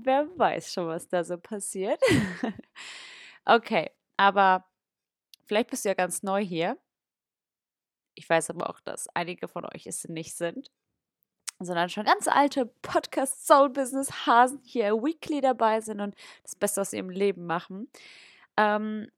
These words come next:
aber so oder so, bist du neu, bist du nicht neu, herzlich willkommen zu einer neuen Podcast-Folge von Soul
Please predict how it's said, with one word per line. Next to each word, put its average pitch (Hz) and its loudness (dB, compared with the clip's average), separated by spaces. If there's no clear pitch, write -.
aber 226 4
so 240 2
oder 330 2
so, 277 -2
bist - -10
du 220 -6
neu, 220 -4
bist 226 -14
du 214 -10
nicht 208 -10
neu, 214 -4
herzlich 196 -4
willkommen 202 -4
zu - -10
einer 175 -4
neuen 175 -2
Podcast-Folge 170 -8
von 160 -8
Soul 160 -8